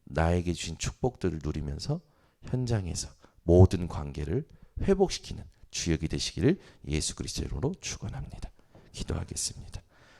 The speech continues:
하나님 아버지, 감사합니다. 우리의 인생에 하나님과의 관계가 회복되도록 예수 그리스도를 깨닫게 하시고, 그 그리스도를 믿음으로 하나님이 우리 아버지 되시고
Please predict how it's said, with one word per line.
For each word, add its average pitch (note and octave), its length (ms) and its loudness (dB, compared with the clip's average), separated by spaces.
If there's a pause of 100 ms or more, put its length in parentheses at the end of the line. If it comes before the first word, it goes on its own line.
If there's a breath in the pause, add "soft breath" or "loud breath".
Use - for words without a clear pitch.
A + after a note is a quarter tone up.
하나님 G#2+ 340 8
아버지, F#2+ 320 10
감사합니다. E2+ 840 -4 (920 loud breath)
우리의 G2+ 340 10
인생에 E2 720 2 (640)
하나님과의 F#2 600 4
관계가 D#2+ 500 -6
회복되도록 - 760 -6 (580 soft breath)
예수 F#2+ 440 6
그리스도를 G#2 580 2
깨닫게 - 460 -8
하시고, - 320 -14 (600)
그 - 180 -2
그리스도를 D#2 540 0
믿음으로 G2+ 600 4 (520 soft breath)
하나님이 E2+ 680 0
우리 D2+ 300 -2
아버지 G2+ 420 6
되시고 - 400 -4